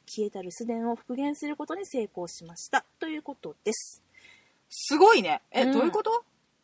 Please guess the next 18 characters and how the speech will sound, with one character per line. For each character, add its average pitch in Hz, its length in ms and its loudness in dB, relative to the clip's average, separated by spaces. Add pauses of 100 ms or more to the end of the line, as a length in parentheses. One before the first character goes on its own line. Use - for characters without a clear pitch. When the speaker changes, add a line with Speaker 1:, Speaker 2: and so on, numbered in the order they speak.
(220)
Speaker 1:
こ 233 100 -4
れ 226 100 -4
ね、 226 260 0 (380)
Speaker 2:
う - 40 -8
ん。 214 40 -6
Speaker 1:
も 190 520 -8 (140)
う、 - 40 -10
ま 220 60 -6
あ、 - 20 -6
お 214 80 -4
じ 381 140 0
い 339 100 2
さ 202 240 -10
ん 175 120 -20
が - 120 -16
ね、 294 120 -2 (140)
Speaker 2:
う - 60 -10
ん。 - 280 -12